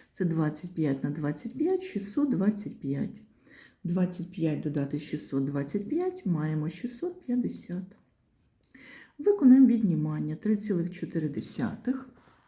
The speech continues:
відняти три цілих шість десятих. Отримаємо мінус нуль цілих дві десятих. Підносимо до парного показника. Число буде додатнє. Нуль цілих дві десятих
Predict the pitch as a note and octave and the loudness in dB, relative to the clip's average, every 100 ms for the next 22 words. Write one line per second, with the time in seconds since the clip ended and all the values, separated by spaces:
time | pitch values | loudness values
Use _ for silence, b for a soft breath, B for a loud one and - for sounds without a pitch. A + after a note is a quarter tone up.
0 | b b b b _ E3 G#3 E3+ C#3 - | b b b b _ 4 6 6 4 2
1 | - B3+ F3+ - - D4 B3+ - A#3+ - | 2 2 2 0 2 4 4 2 -2 0
2 | E3 - D3 D3 - E3 - F3+ - D3+ | -4 -4 -6 -6 -8 -12 -6 -6 -2 -2
3 | D3 G3 C4 - B B B B F3+ F3+ | 2 6 6 4 B B B B 4 6
4 | D3+ E3+ B3+ - A3+ G#3+ A3 G#3+ F#4 E4 | 6 4 2 2 6 6 6 0 2 2
5 | A#3 C4 F#3+ - - E3+ E3+ E3+ - b | 2 2 0 -4 -4 -4 -4 -6 -10 b
6 | b b b b _ - G#3+ F3 D3+ E3+ | b b b b _ 2 6 6 4 2
7 | C4+ D4 E4+ - _ _ F#3 F3 E3+ A#3+ | 0 0 -2 -10 _ _ -2 -2 0 0
8 | C#4+ C#4+ B3 A3+ - D3+ D#3 D3+ D3+ E3+ | 2 6 6 4 0 -4 -2 -2 0 -2
9 | E3+ E3 - A#3+ E4+ E4+ A3+ A#3 G3 F#3+ | -2 -4 -2 -2 0 2 4 4 4 2
10 | G3 C#3+ D3+ D#3 E3+ - B B B B | 0 0 -2 -2 -4 -4 B B B B
11 | G3 F3+ - E3+ D#3 D3 C#3+ C#3 - A3+ | 0 0 0 2 2 2 0 0 0 0
12 | C#4 E4+ - | 2 0 -6